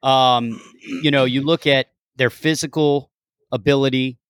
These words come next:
their mental toughness, and the scheme in which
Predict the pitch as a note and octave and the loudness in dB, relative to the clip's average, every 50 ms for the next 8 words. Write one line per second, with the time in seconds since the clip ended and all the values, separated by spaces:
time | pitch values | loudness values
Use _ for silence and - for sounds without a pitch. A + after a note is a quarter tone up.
0 | _ _ _ _ _ _ A2 G#2+ G2+ G#2+ A2+ A#2+ C#3 D3 D3+ D3 - D#3+ C#3+ C#3 | _ _ _ _ _ _ -8 -6 -4 -2 0 2 4 4 2 2 0 -2 -2 -2
1 | - - C3 C3 C3 A#2+ - B2+ B2+ B2+ B2+ A#2+ - - - - _ _ _ _ | -2 -2 0 0 0 0 -2 -4 -2 -2 -2 -2 -4 -8 -10 -12 _ _ _ _
2 | _ - A2 G#2 G2+ - - - - - - D3+ D3 C#3+ C#3 C#3 C#3 C3+ C3+ C3 | _ -12 -10 -8 -6 -4 -4 -4 -4 -4 -4 -2 0 0 0 0 0 -2 -4 -8
3 | _ _ _ _ _ _ _ _ _ _ _ A#2 A2+ A2 G#2+ C3 C3 B2 - - | _ _ _ _ _ _ _ _ _ _ _ -6 -6 -4 0 0 0 0 0 -4
4 | - - - | -8 -10 -12